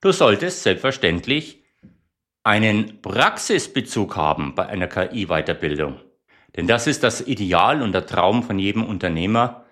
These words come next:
von jedem Unternehmen. Er stellt einen K-I-Mitarbeiter ein, der sofort loslegen kann.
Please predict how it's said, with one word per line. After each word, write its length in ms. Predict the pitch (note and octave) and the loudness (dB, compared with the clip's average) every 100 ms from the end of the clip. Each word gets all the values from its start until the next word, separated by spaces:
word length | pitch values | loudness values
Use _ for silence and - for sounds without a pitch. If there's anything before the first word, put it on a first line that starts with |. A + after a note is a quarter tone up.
| _ | _
von 180 | - F#2+ | -6 -2
jedem 240 | F#2+ G2+ | 0 -2
Unternehmen. 640 | A2 F#2+ A2+ E2+ D2+ C#2+ - _ _ _ _ | -4 -2 0 0 -2 -6 -10 _ _ _ _
Er 120 | F#2+ | -4
stellt 340 | F2+ - A2+ F#2+ | -2 0 0 0
einen 240 | G#2 G2+ | -2 -2
K-I-Mitarbeiter 920 | - G2 C3+ C#3 B2+ B2 A2+ G2+ G#2+ | 0 0 2 2 2 2 2 2 0
ein, 260 | G2+ G2+ A2 - _ - | 2 0 -2 -8 _ -4
der 120 | F2+ | -4
sofort 480 | - G#2+ F#2+ F#2+ F#2 | 2 2 4 2 2
loslegen 520 | F2+ F2+ - D2+ D#2 | 0 -2 -4 -6 -4
kann. 260 | D#2 - | -4 -4